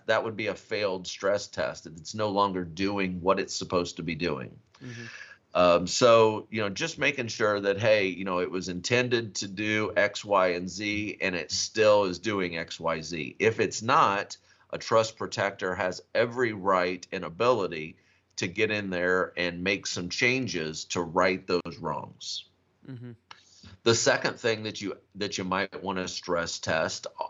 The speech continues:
Speaker 1: is the investment program that's inside of the trust. Uh, the investments are extremely important as they grow and protect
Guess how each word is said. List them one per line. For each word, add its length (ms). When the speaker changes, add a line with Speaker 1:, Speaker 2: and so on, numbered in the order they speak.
Speaker 1:
is 380
the 680
investment 580
program 800
that's 240
inside 960
of 200
the 80
trust. 640
Uh, 280
the 220
investments 640
are 100
extremely 680
important 800
as 400
they 520
grow 760
and 260
protect 920